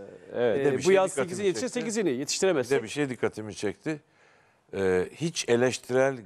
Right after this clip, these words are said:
Speaker 3: çok büyük gayret sarf ediyor Sayın Vekil. Yani hiç eleştiri, bir,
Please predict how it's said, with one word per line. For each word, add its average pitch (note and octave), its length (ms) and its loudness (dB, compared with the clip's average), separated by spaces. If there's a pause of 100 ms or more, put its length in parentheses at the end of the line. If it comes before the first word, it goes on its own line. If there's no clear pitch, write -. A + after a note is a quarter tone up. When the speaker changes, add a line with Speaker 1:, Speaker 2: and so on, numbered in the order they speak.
(260)
Speaker 3:
çok - 320 -2
büyük A#2+ 200 -4
gayret A2+ 300 4
sarf E2+ 300 -4
ediyor E2 240 -6
Sayın F2+ 320 -4
Vekil. F#2 300 -8
Yani F#2 420 -2
hiç D3 280 -12
eleştiri, A#2+ 600 -2
bir, G#2 140 -14